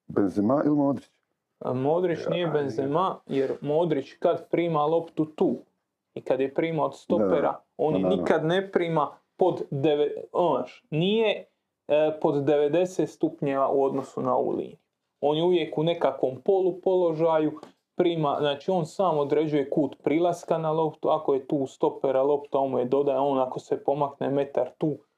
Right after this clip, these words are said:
Speaker 2: bolje mu se otvara
Speaker 1: Ovako
Speaker 2: kut.
Speaker 1: ga isključio iz igre, mislim, maltene.
Speaker 2: Isključio ga iz igre i doveo ga u situaciju da on loptu mora ogradit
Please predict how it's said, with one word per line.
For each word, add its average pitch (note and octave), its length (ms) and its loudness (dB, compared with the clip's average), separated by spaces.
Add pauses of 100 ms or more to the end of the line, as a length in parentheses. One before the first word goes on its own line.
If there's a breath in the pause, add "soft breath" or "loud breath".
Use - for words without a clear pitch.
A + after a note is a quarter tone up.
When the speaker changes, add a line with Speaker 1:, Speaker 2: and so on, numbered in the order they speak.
(160)
Speaker 2:
bolje C#3 320 2
mu B2 120 0
se - 180 0
otvara C3+ 400 2
Speaker 1:
Ovako F#3+ 220 4
Speaker 2:
kut. F#3+ 80 4
Speaker 1:
ga F3+ 80 4
isključio F#3 500 0
iz C#3+ 100 2
igre, C#3 260 2 (260)
mislim, - 280 -6
maltene. F2 360 -2 (200)
Speaker 2:
Isključio D#3+ 580 -2
ga C3 100 2
iz B2+ 220 -4
igre F#3 400 0 (400)
i B2+ 100 -4
doveo F3 360 2
ga D#3 60 2
u D3+ 120 0
situaciju D#3+ 680 -2
da B2+ 200 0
on F3 380 0 (520)
loptu F3 380 0
mora D#3+ 260 2
ogradit C3+ 680 0